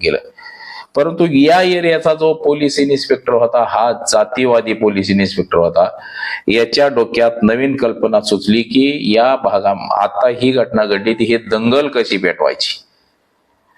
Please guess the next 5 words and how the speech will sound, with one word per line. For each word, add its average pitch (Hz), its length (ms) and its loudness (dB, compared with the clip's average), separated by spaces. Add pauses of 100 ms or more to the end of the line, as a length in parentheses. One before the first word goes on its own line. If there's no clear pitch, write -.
(540)
साहजिकच 180 720 0
दुसऱ्या 165 360 0
दिवशी 160 360 0
अकरा 156 420 0
डिसेंबरला 131 920 0